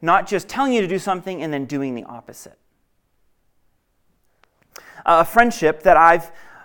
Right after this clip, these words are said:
formed over the last several years has been with a guy named Mac. Mac actually did a training for a staff that I was a part of at a church in Maine, and he came in and he shared his story about how he was making disciples and he was developing leaders, he was coaching church planners, just helping us get to know him.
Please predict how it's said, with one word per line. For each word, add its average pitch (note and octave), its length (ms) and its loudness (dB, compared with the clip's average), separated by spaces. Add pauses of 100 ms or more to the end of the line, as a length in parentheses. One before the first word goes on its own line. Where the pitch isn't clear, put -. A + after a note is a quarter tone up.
formed - 380 4
over F3+ 420 6
the D#3+ 160 0
last D3 300 0
several E3 340 2
years C#3+ 360 -2
has D#3 120 -8
been D3+ 220 -2
with D#3 100 -8
a D3+ 60 -12
guy D3 180 0
named C3+ 160 -6
Mac. G#2+ 400 -12
Mac E3+ 300 0
actually F3+ 440 -2
did C#3 160 -2
a A#2+ 80 0
training D3+ 760 -8
for D3 260 0
a A#2+ 220 2
staff F3 400 -6
that D#3+ 80 -4
I B2 80 0
was A#2+ 100 -6
a A2+ 60 -12
part A#2 280 -6
of A2+ 220 -2 (520)
at - 40 -8
a A2 40 -12
church D#3 320 -6
in D3+ 140 -6
Maine, A#2 360 -8 (280)
and C#3 140 -8
he F#3 120 -10
came F3+ 300 -6
in F3 120 -6
and F3 80 -10
he D#3+ 80 -10
shared G3+ 320 -2
his D#3 100 -6
story C3 460 -2
about C3 280 -2 (300)
how F3 120 4
he G#3 120 2
was E3+ 180 0 (220)
making D#3+ 320 -4
disciples G#3+ 720 0
and D#3 120 -10
he D3+ 100 -12
was A#2 140 -10
developing C3+ 460 -2
leaders, G#3 360 -2
he F3 40 -12
was C#3+ 100 -14
coaching F3+ 340 -8
church F3+ 340 -8
planners, F3+ 320 -10
just B3 260 -10
helping G3+ 300 0
us E3+ 160 -4
get - 160 -4
to D3 140 -14
know C3 220 -4
him. G#2+ 240 -10